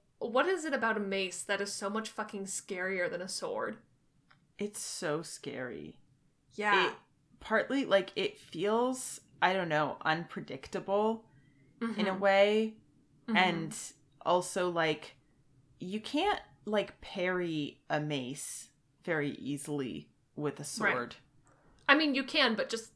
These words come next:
Speaker 1: the once.
Speaker 2: Right. <laughs>
Speaker 1: He's advancing upon her with this mace, and suddenly he stumbled forward with a cry of bitter pain, and his stroke went wide,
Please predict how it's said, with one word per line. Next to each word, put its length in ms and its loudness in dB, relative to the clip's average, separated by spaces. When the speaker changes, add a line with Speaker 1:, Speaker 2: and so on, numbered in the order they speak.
Speaker 1:
the 80 2
once. 480 -2
Speaker 2:
Right. 380 8
<laughs> 360 -20
Speaker 1:
He's 340 -4
advancing 420 2
upon 300 2
her 120 2
with 140 -4
this 240 -8
mace, 720 0
and 380 -2
suddenly 420 4
he 140 -4
stumbled 560 4
forward 440 -2
with 120 -6
a 60 -12
cry 400 2
of 240 -4
bitter 220 0
pain, 640 -8
and 80 -2
his 160 0
stroke 440 4
went 300 0
wide, 400 2